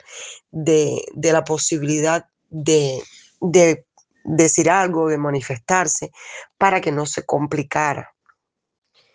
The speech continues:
Contacto donde realmente me comunican que había aparecido en el sistema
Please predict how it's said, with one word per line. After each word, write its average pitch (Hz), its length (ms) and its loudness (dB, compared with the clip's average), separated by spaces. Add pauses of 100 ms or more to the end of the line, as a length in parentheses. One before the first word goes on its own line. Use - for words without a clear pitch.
(380)
Contacto 156 600 -4
donde 170 260 0
realmente 156 720 -2
me 165 140 -2
comunican 165 560 -4 (480)
que 175 160 2
había 165 320 2
aparecido 165 840 0
en 147 100 -2
el 156 140 -2
sistema 156 520 -2